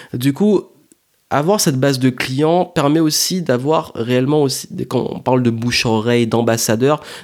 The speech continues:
des personnes qui vont parler de vous, qui vont vous recommander. Avoir également une communauté de prospects, de gens qui sont intéressés par ce que vous proposez, permet également cet aspect, euh,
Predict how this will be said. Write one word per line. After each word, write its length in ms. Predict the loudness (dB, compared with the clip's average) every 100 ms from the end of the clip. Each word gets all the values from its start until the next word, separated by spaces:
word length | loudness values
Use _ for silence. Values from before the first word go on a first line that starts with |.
| -4
des 80 | -2
personnes 400 | 0 2 2 0
qui 140 | 0
vont 120 | 0
parler 340 | 2 2 2 2
de 60 |
vous, 140 | 0 0
qui 140 | -2
vont 120 | -2
vous 160 | -2 0
recommander. 580 | 0 2 2 4 2 0 -6 -16 -4
Avoir 280 | -2 2 2
également 360 | 2 2 0
une 100 | 0
communauté 600 | 0 2 2 0 2 0
de 140 | 0 -4
prospects, 680 | -2 -2 0 -2 0 0
de 80 | 2
gens 120 | 0
qui 120 | -2 -4
sont 260 | -2 -2 -4 -20 -20 -8
intéressés 680 | -2 0 2 2 2 2 2
par 160 | 0 -2
ce 80 | 0
que 80 |
vous 160 | -2 -2
proposez, 720 | -4 -2 0 2 2 2 0 -4 -20 -8
permet 400 | -2 0 2 0 0
également 680 | 0 2 2 2 0 -4 _
cet 220 | -18 -6 -4
aspect, 540 | -4 -2 0 0 0
euh, 280 | 0 2 2